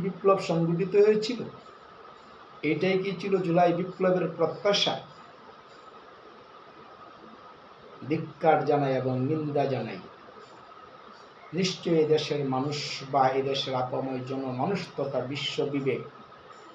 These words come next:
তা কোনো গণতন্ত্রের বা মানব অধিকারের সংজ্ঞায় বা ডেফিনেশনে তাকে মূল্যায়ন করার কোনো বিষয় আদৌ এক্সিস্ট করে কিনা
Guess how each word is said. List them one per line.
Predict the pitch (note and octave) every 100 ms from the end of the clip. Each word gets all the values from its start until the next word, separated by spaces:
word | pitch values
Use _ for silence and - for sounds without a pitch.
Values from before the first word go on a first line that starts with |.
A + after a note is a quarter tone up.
| - - - - - - - - - - - - - - - - - - - - - - - - - - - -
তা | C3+ -
কোনো | D3 D3+ C#3+
গণতন্ত্রের | D#3 D#3 - F3+ F3+ E3 D#3 D3
বা | C#3
মানব | C#3 C3+ C3
অধিকারের | C#3+ D#3+ D3+ C#3 C#3 -
সংজ্ঞায় | C3+ C3 B2+
বা | B2+ B2+
ডেফিনেশনে | B2+ C3+ B2+ B2 C#3 B2+ A#2+
তাকে | A#2 B2 B2
মূল্যায়ন | B2 B2 A#2+ A#2 B2
করার | B2 A2+
কোনো | B2+ A#2+ A2+
বিষয় | - C#3 A2 - - - - - - - - - - - - - - - - - - - C#3+
আদৌ | F#3+ F3 F#3
এক্সিস্ট | C3+ - - - - -
করে | E3+ D#3+ F3
কিনা | D3 G#2+